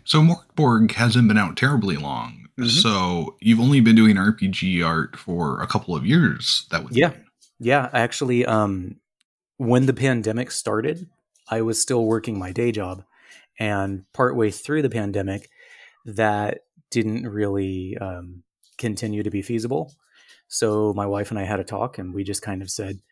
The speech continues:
Speaker 2: "Hey, should we make this jump, and should I try to pursue this?" And I did, and she's still working, uh, her day job, but hopefully, you know, I can build it up enough so that she can work that less. So yeah, it's only been a couple of years, and, uh, it's going pretty well, so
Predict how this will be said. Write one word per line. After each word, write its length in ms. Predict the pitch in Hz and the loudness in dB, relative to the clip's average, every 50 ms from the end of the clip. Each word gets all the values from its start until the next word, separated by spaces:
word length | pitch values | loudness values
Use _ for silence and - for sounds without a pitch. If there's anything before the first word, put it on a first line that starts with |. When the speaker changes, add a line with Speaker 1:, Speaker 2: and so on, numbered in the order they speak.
| _ _ _ _ | _ _ _ _
Speaker 2:
"Hey, 180 | - 120 117 110 | -8 -4 -4 -4
should 220 | 107 - 113 101 | -4 -4 -6 -6
we 100 | 101 101 | -6 -4
make 220 | 98 98 95 - - | -4 -6 -8 -8 -10
this 180 | 101 98 - | -10 -8 -8
jump, 320 | - - 127 131 123 - - | -6 -4 -4 -4 -4 -4 -6
and 140 | 101 98 | -8 -8
should 160 | - - 101 98 | -8 -8 -6 -6
I 80 | 98 | -6
try 240 | 98 - - 101 92 | -6 -6 -6 -6 -8
to 80 | 95 - | -8 -10
pursue 360 | - 107 - - 127 123 107 | -10 -10 -6 -2 -2 0 0
this?" 380 | 98 90 87 - - - - - _ _ - | -2 -4 -6 -6 -6 -6 -8 -10 _ _ -12
And 480 | 104 98 95 95 95 95 95 95 95 - - - | -10 -8 -6 -6 -6 -8 -8 -10 -12 -12 -10 -8
I 380 | 117 101 95 92 92 92 95 90 | -8 -6 -4 -4 -4 -6 -6 -6
did, 380 | - 117 110 110 117 151 - - - _ _ _ _ _ _ _ - | -4 -2 -2 0 -2 -2 -6 -10 -20 _ _ _ _ _ _ _ -12
and 460 | 101 95 92 92 95 95 95 - - _ _ _ _ _ - _ _ _ | -10 -10 -10 -10 -10 -12 -14 -16 -18 _ _ _ _ _ -20 _ _ _
she's 280 | - - 143 135 117 | -8 -4 -2 -2 -2
still 220 | - - 131 110 104 | 0 0 0 0 0
working, 480 | 104 107 104 - 127 123 131 135 139 117 | 0 -2 -4 -6 -6 -8 -8 -8 -8 -6
uh, 200 | 107 95 92 92 | -6 -6 -6 -6
her 200 | 92 117 123 120 | -6 -4 -4 -2
day 180 | 110 107 101 | 0 0 -2
job, 300 | 101 101 98 95 104 107 | -2 -4 -6 -8 -8 -8
but 140 | 104 101 - | -8 -8 -8
hopefully, 500 | 104 110 - - - 107 101 101 98 101 98 | -8 -8 -8 -8 -4 -2 -2 0 0 0 -2
you 120 | 101 104 | -4 -4
know, 340 | 98 95 95 95 104 113 - _ _ _ _ _ - | -6 -6 -8 -8 -10 -14 -16 _ _ _ _ _ -10
I 60 | - | -8
can 160 | 101 - 101 98 | -6 -6 -4 -2
build 200 | 107 104 98 107 | -2 -4 -4 -4
it 60 | 101 | -6
up 120 | 98 - | -6 -6
enough 240 | 104 98 92 95 95 | -8 -8 -10 -10 -10
so 200 | - - 104 98 | -10 -8 -8 -8
that 160 | - - - | -8 -10 -8
she 140 | - - 101 | -8 -8 -8
can 160 | - 104 95 | -8 -8 -8
work 160 | 98 98 - - | -8 -10 -10 -10
that 200 | 95 - - - | -10 -10 -6 -4
less. 400 | 107 101 87 - - - - - _ _ - - - - - _ - | -4 -4 -4 -6 -6 -8 -8 -10 _ _ -20 -20 -20 -20 -20 _ -14
So 140 | - - | -10 -6
yeah, 140 | 131 139 139 | -4 -2 -2
it's 120 | 120 - 139 | -2 -2 -2
only 140 | 139 143 | -2 0
been 140 | 139 143 139 | 0 0 0
a 40 | 127 | 0
couple 240 | - - - 123 117 | -2 -4 -4 -2 -2
of 100 | 107 110 | -2 -2
years, 320 | 110 131 135 120 107 101 104 - - | -2 -2 -2 -2 -4 -6 -10 -14 -12
and, 300 | - 98 95 95 98 95 | -10 -8 -8 -8 -8 -8
uh, 100 | 95 92 92 | -8 -10 -10
it's 120 | 92 - | -12 -10
going 240 | - 120 120 117 110 | -8 -6 -4 -4 -4
pretty 220 | 113 - 127 117 | -4 -4 -4 -2
well, 200 | 117 127 110 92 - | -2 -4 -4 -6 -8
so 400 | - - 104 90 92 92 95 | -10 -10 -10 -10 -10 -12 -14